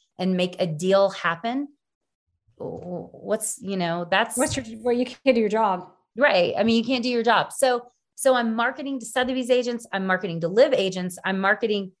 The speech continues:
Speaker 1: to Compass agents and Remax agents and Berkshire Hath-, Hathaway agents. And I'm marketing to my sphere. So everything I do,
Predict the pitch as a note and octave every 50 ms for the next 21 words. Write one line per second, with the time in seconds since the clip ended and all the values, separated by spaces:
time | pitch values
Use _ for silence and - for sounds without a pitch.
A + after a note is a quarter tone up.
0 | _ _ _ _ _ - G#3 F3 E3 E3+ - - _ - - C4+ C#4 C4+ C4 C4
1 | - F#3+ F3+ E3+ F3 E3+ E3 D#3+ - - F3 E3+ E3+ E3 D#3+ - E3+ G3+ B3+ C4+
2 | B3 G#3 F#3+ F#3+ - F3+ E3+ E3 E3+ E3 D#3+ D#3+ D#3+ - E3 D#3+ D#3+ D3+ - _
3 | - A3 A3 - - B3 A3+ G#3 A3+ B3+ B3 - - - _ _ - F#3+ A3 A3
4 | A#3 G3 F#3 - F3 E3 F3+ F3 F3 - - _ - G#3+ A3 G#3+ G#3 G#3 G#3 G#3
5 | G#3+ G#3 - A3+ G#3 G3+ G3 - G3+ F#3 E3 D#3+ E3 - - - F3 D#3+ - -
6 | - _ _ _ _ _ _ _ _ - - G#3 - - A3+ A3+ B3+ B3 B3+ B3+
7 | A#3+ A3 G3+ F#3+ F3+ D#3+ F#3+ F#3+ G3 G#3 A3+ A#3 A#3